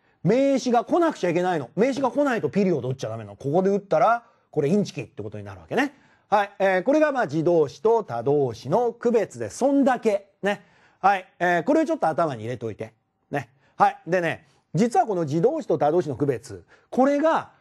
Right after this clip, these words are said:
関係代名詞と関係副詞の違いを見抜くときに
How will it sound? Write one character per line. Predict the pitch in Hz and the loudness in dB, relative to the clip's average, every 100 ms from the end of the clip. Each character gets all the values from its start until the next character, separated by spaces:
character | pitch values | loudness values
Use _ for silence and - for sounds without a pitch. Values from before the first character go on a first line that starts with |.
| _ - | _ -6
関 | 254 320 311 | -2 0 0
係 | 330 320 | 0 2
代 | 285 294 | 2 0
名 | 294 294 | 0 0
詞 | - | -2
と | 117 | -6
関 | - 226 247 | -2 -2 -2
係 | 240 254 247 | 0 0 0
副 | 262 | -2
詞 | - 143 | -2 -6
の | |
違 | 104 190 202 262 | -6 -2 -2 0
い | 262 | 0
を | |
見 | 233 220 | 2 2
抜 | 262 | 2
く | - | 0
と | 175 | -2
き | 131 | 0
に | 151 160 | -2 -2